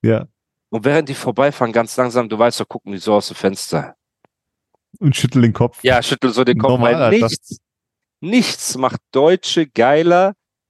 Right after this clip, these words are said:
Speaker 2: als Kanaken auf ihre Fehler hinzuweisen.
Speaker 1: Ja.
Speaker 2: Nichts macht die geiler. „Sie dürfen hier aber nicht parken. Sie wissen aber schon, dass das ein Frauenparkplatz ist. Sie wissen aber schon, dass das nicht in Ordnung ist.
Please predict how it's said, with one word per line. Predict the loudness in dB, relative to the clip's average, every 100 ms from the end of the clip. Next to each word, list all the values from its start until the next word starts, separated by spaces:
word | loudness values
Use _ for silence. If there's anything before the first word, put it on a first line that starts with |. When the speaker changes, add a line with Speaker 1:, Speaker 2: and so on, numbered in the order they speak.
| -2
Speaker 2:
als | -2 -2
Kanaken | -4 0 -2 -2 -6
auf | -4
ihre | -6
Fehler | -4 0 2 2
hinzuweisen. | 0 -6 -8 -6 -6 -6 -16 _ -4
Speaker 1:
Ja. | -2 0
Speaker 2:
Nichts | 0 -2 -2
macht | -2 -2 -2
die | 0
geiler. | 2 4 2
„Sie | 0 -8
dürfen | -8 -8 -6 0
hier | 0 0
aber | -2
nicht | -6 -8
parken. | -8 -10 -10 -16 -16 -8
Sie | -4 -2
wissen | 0 2
aber | 2 0
schon, | 0 0 2
dass | 0 0
das | -2
ein | -2 -4
Frauenparkplatz | 0 2 2 2 0 0 0 -2 -2
ist. | -10 -12 -12
Sie | -8 -4
wissen | -4 -2
aber | 0 0
schon, | -2 0
dass | 0 0
das | -2 -4
nicht | -8
in | -6
Ordnung | -2 0 0 -2 0
ist. | 0 0